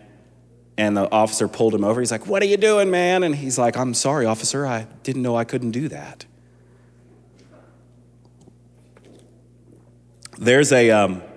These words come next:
there's a, uh, this politician, uh, back, I think, from the seventies, guy named Upton Sinclair, and I think about this quote of his sometimes related to this conversation. He said this about,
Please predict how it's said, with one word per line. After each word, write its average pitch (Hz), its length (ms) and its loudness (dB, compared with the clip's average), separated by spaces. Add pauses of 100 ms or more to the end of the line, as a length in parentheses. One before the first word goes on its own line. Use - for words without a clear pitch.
(1300)
there's 123 320 4
a, 107 380 2
uh, 95 280 0
this 107 180 -4
politician, 120 1000 0
uh, 101 220 -2
back, 107 540 -4
I - 20 -8
think, 117 200 -6
from 104 120 -6
the 92 80 -4
seventies, 104 500 0
guy 98 160 0
named 92 220 -6
Upton 104 380 -4
Sinclair, 101 560 0
and 92 120 -4
I 98 120 -4
think 110 200 -4
about 101 280 0
this - 180 -2
quote - 480 0 (240)
of 95 100 -4
his 98 240 0
sometimes 98 560 -2
related 95 560 0
to 92 120 -6
this 87 400 -2 (260)
conversation. 95 880 -2 (720)
He 113 140 0
said 104 320 2
this 101 320 0
about, 95 420 0